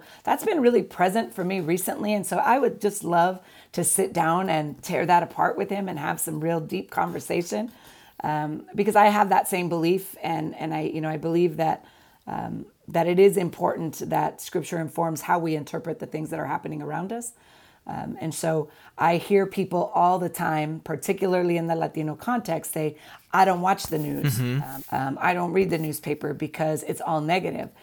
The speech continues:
Speaker 2: Yeah.
Speaker 1: And I constantly take it back to that context. How do you know what to pray for? Um, you know, how, how are you interceding for the world if you don't know what's happening? Um, you know, you, you have to develop critical thinking skills,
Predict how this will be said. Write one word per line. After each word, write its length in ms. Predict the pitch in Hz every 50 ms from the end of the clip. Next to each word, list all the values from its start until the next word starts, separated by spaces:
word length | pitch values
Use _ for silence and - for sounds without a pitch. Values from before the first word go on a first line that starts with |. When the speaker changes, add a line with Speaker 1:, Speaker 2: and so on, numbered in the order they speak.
| - - - - -
Speaker 2:
Yeah. 140 | 123 113
Speaker 1:
And 100 | - 165
I 100 | 165 165
constantly 840 | 160 - - - 233 262 285 277 - - 208 190 - 190 185 180 185 185
take 320 | 185 - 196 202 196 -
it 140 | - - 147
back 240 | 160 156 156 - -
to 120 | - 160
that 240 | 139 156 156 - -
context. 760 | - 156 151 156 156 - - - - - - - - - _ _ _ _ _ _ _
How 180 | - - - 190
do 80 | 208 247
you 100 | 254 247
know 120 | 240 233
what 160 | 226 226 226
to 80 | - -
pray 240 | - - 190 185 180
for? 340 | 180 - - - - - - _ _ _ _ _ _ _ - -
Um, 460 | - 147 139 139 139 139 135 - - - -
you 140 | - 175 170
know, 160 | 165 160 -
how, 460 | - - - 180 - - 185 - - - - - -
how 220 | - - 208 226 240
are 60 | 254
you 180 | 247 240 233 220
interceding 600 | 226 233 226 214 214 - 233 226 214 214 196 175
for 140 | - 190
the 100 | 175 180
world 220 | 170 185 190 190 175
if 100 | 175 -
you 60 | 185
don't 160 | 165 170 180
know 80 | 165 160
what's 220 | 147 151 156 -
happening? 580 | - - - - - - - - - - 117 117 - - - - - _ -
Um, 340 | - - - 139 135 139 - -
you 140 | - 160
know, 120 | 156 151 160
you, 260 | - - 175 202 208
you 140 | - 196 185
have 300 | - - 269 277 269 -
to 220 | - 220 196 175 247 277 -
develop 460 | - 175 147 190 190 208 214 - - -
critical 340 | - 226 208 202 208 180
thinking 460 | 165 - - 302 320 311 - - 170 -
skills, 480 | - - - 165 160 160 156 156 -